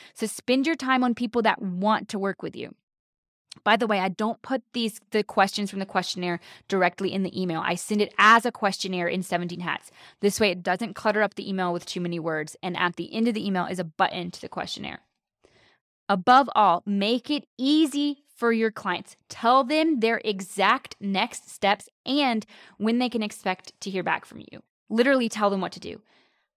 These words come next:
After you express excitement about the inquiry and tell them a sentence or two about yourself, your email could look something like this. "I invite you to follow the next steps. Number one,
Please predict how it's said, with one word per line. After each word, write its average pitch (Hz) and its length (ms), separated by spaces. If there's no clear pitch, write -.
After 226 300
you 269 60
express 247 280
excitement 202 380
about 180 220
the - 100
inquiry 180 540
and 180 100
tell 196 160
them 240 100
a 254 60
sentence 208 500
or 190 140
two 185 160
about 170 140
yourself, 175 340
your 170 120
email 196 280
could 180 140
look 175 120
something 170 200
like 160 140
this. - 260
"I 226 100
invite 180 440
you 262 220
to 240 120
follow 185 300
the 180 80
next - 240
steps. - 400
Number 190 260
one, 180 300